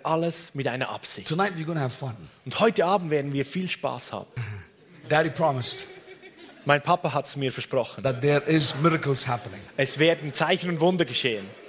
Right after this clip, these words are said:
Speaker 2: There's wonders happening tonight.
Speaker 1: Es werden Wunder geschehen.
Speaker 2: Doesn't mean it's not gonna happen now.
Speaker 1: Es heißt nicht, dass jetzt nichts
Speaker 2: It's still
Speaker 1: geschieht.
Speaker 2: gonna happen today.
Speaker 1: Sie werden heute
Speaker 2: You are
Speaker 1: geschehen.
Speaker 2: here for a purpose.
Speaker 1: Du bist hier aus einem
Speaker 2: Your
Speaker 1: Grund.
Speaker 2: pastor said,
Speaker 1: Dein Pastor hat gesagt,
Speaker 2: "You are not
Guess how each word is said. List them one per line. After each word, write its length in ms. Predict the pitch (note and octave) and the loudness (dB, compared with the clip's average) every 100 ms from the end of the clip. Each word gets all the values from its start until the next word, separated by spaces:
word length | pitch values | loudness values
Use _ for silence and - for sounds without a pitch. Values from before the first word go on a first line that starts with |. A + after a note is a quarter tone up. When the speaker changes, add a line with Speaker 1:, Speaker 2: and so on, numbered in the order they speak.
| - | 2
Speaker 2:
There's 320 | D3+ C#3+ A#2+ | 4 4 6
wonders 380 | D3 F3 F3 D#3+ | 6 6 4 4
happening 340 | D3 C#3 B2 | 2 2 -4
tonight. 300 | A2+ A#2 F2+ | -6 -6 -6
Speaker 1:
Es 160 | A#2 - | -6 2
werden 340 | D3+ D3+ D3 | 4 4 4
Wunder 240 | D#3 G3+ F#3+ | 4 6 4
geschehen. 400 | B3 - A#2+ C3+ | 0 -4 -2 2
Speaker 2:
Doesn't 220 | E3+ D#3+ | 2 4
mean 180 | E3 F#3 | 4 4
it's 160 | D3 | 2
not 180 | C3+ D3+ D3 | 0 0 2
gonna 180 | C#3 | 0
happen 240 | C3+ B2+ C#3+ | 0 -2 -2
now. 220 | E3 D3+ - - | -2 -2 -6 -6
Speaker 1:
Es 180 | C3 - | -2 0
heißt 300 | D3+ D3+ - | 2 2 0
nicht, 240 | F3 F#3+ D3 | -2 2 4
dass 180 | C#3 | 4
jetzt 260 | D#3+ D#3+ - | 2 2 2
nichts 260 | G3 G#3+ - | 0 -2 -2
Speaker 2:
It's 120 | C3 | 0
still 160 | - E3+ | 2 2
Speaker 1:
geschieht. 60 | D#3+ | 2
Speaker 2:
gonna 160 | E3 D#3+ | 2 0
happen 260 | F3 - A#2 | -2 -4 -8
today. 240 | G2+ F#2 | -8 -8
Speaker 1:
Sie 220 | - C#3+ | -4 2
werden 360 | C#3+ D#3+ D#3+ D3+ | 6 6 4 4
heute 360 | D#3 G3 F#3+ F#3 F#3 F3+ | 6 6 4 -2 -2 0
Speaker 2:
You 240 | F3 C#3+ C#3+ | 2 6 6
are 140 | C3+ | 4
Speaker 1:
geschehen. 20 | |
Speaker 2:
here 280 | B2+ F3 F#3+ | 4 6 6
for 180 | F#3 E3 | 6 2
a 60 | D#3+ | 2
purpose. 540 | E3 D3 A2 - - | 4 2 2 -8 0
Speaker 1:
Du 80 | E3+ | 2
bist 240 | D#3+ - | 2 -2
hier 420 | - F#3 A3 A3 - | 0 4 4 4 2
aus 180 | C#3+ C#3+ | -2 0
einem 260 | D#3 G3 F3+ | 2 2 0
Speaker 2:
Your 260 | D#3+ D3+ C#3+ | 2 4 2
Speaker 1:
Grund. 100 | - | 2
Speaker 2:
pastor 440 | G#3 F3+ - D3+ | 2 2 0 0
said, 340 | - E3+ G#2+ A#2+ - - | 2 2 2 -2 -14 -4
Speaker 1:
Dein 200 | - C#3+ | 0 2
Pastor 380 | C#3+ F3 - E3+ | 2 0 2 4
hat 140 | D#3 - | 2 0
gesagt, 420 | C#3+ B2 A2 - | -4 -2 -2 -4
Speaker 2:
"You 240 | C#3+ D3+ | 0 4
are 140 | D3+ C#3 | 4 2
not 300 | D#3+ G3 | 0 -2